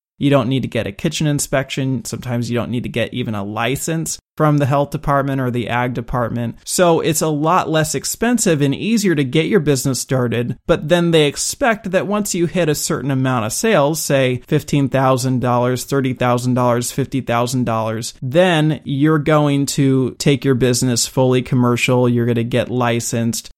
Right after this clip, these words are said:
You're gonna use a commercial kitchen, and you're gonna do what every other food business does. Okay, so that is an overview of the cottage food industry. And as I said, you can learn about your state's laws on Forager.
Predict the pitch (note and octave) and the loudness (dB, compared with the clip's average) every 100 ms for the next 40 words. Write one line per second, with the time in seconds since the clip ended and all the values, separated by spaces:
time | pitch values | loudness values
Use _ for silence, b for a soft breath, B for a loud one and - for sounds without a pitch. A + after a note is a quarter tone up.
0 | - C3 C3 B2 B2 A#2 C3+ C3 B2+ B2 | -2 0 4 4 4 2 2 2 2 2
1 | C#3 B2+ B2 B2+ B2 - A2+ - B2 A#2+ | 4 4 4 2 -2 -2 0 2 2 2
2 | A2 A2+ A#2 A2+ A#2 A#2+ B2+ A#2+ A#2+ A#2 | 2 2 2 2 0 0 2 2 2 -2
3 | - E3 B2+ - C#3 C3+ C3 B2+ A#2 A#2+ | -6 -2 -2 0 0 2 2 2 2 0
4 | - B2 A2 G#2 A2 - - G1+ - - | 0 0 0 -2 -2 -4 -4 -6 -6 -8
5 | _ _ _ _ _ _ C#3+ - A3 D#3 | _ _ _ _ _ _ -2 2 2 2
6 | E3+ D#3 C#3+ D#3 F3+ E3 D#3 D#3 D#3 C#3+ | 0 0 0 0 -2 -4 -6 -4 -4 -4
7 | C#3 D3+ C#3+ B2+ - D3 C#3+ C3+ - C#3+ | -2 0 0 -4 -6 -2 -2 -2 -4 -4
8 | B2 C#3 C3 C3+ - D3+ D3+ D#3 - D#3+ | -2 -2 -2 -4 -4 -2 -2 -6 -6 -2
9 | E3 E3 E3+ D#3+ E3 D#3+ E3+ F#3+ F3 E3+ | 2 2 0 0 0 0 -2 -2 -2 -2
10 | E3 D3+ C#3 D3+ - D3 C#3 - B2+ B2 | 0 0 0 -2 -2 -2 -2 -2 -2 0
11 | A#2+ - C3 B2+ B2 - B2 A#2+ A#2 G2+ | 0 -2 -2 -2 -2 -2 -2 -2 -4 -8
12 | - | -10